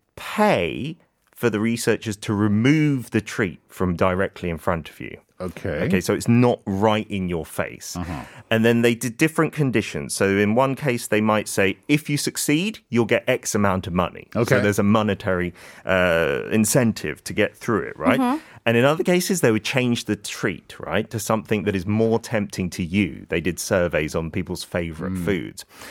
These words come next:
Speaker 1: And it seems a bit of a no-brainer, but if the food is more tempting to you, you're willing to pay more to have it out of your sight because you don't trust your self-control.
Speaker 2: Okay, yeah.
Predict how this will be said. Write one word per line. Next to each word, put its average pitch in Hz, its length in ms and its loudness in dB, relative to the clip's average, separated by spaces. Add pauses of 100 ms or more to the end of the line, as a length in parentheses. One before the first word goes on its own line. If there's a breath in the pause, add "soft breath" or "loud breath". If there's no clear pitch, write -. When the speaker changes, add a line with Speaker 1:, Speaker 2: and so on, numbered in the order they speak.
(340 loud breath)
Speaker 1:
And 165 160 2
it - 100 -4
seems 226 460 -2
a 190 40 0
bit 180 240 0
of 143 120 -2
a 139 40 0
no-brainer, 107 840 2 (100)
but 110 480 0 (540 soft breath)
if 143 180 2
the 147 120 0
food 175 360 0
is 156 160 -4
more 143 160 2
tempting 127 400 0
to 107 140 -2
you, 101 420 2
you're 104 260 0 (100)
willing 151 280 2
to - 160 -6
pay 208 560 -2
more 92 540 0 (300)
to 107 140 -2
have 113 300 -2
it 113 140 0 (120)
out 123 280 2
of 113 120 -2
your 104 160 2
sight 69 360 -4 (420 loud breath)
because 113 300 2
you 123 120 2
don't 156 240 2
trust - 460 -2
your 92 140 0
self-control. - 920 -4
Speaker 2:
Okay, 131 460 0
yeah. 120 240 0